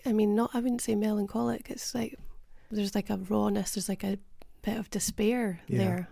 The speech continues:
Speaker 1: Yeah.
Speaker 2: Do you, do you actually find it's easier to write sad pieces?
Speaker 1: Yeah,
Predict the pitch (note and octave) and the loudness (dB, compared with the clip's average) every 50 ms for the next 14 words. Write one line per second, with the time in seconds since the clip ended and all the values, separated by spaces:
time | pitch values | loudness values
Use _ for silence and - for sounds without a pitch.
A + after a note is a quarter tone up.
0 | - - A3+ G#3+ G#3+ G3 G3 F3+ - - - - - E3 E3+ E3 - - - - | -6 -4 -2 -2 0 -2 -2 -4 -8 -18 -12 -4 0 2 2 2 0 -2 -4 -2
1 | E3+ E3+ E3 - - - D#3 - - D3 C#3 C#3 C#3 B2+ C3 - - - - - | 0 0 0 -2 -2 -4 -4 -2 0 -2 0 0 2 0 0 -2 -2 -6 -18 -12
2 | _ - B2+ B2 B2 A#2+ G#2+ G2+ - - G#2 G#2+ G#2 G2 F#2+ - - _ - - | _ -2 -2 0 0 -2 -4 -4 -4 -6 -4 -2 -2 -2 -4 -6 -10 _ -16 -10
3 | - - B2+ A2 G#2 - - - - D3 D#3 - - E3 - C3 C3+ - - - | -6 -6 -4 -4 -6 -8 -8 -10 -8 -8 -8 -6 -8 -8 -8 -8 -12 -16 -16 -20
4 | _ _ - G#3 G3+ G#3+ A#3+ B3 A3 G3+ G3+ A3 G#3+ G#3 | _ _ -2 -2 0 0 0 -2 -2 -4 -4 -4 -6 -8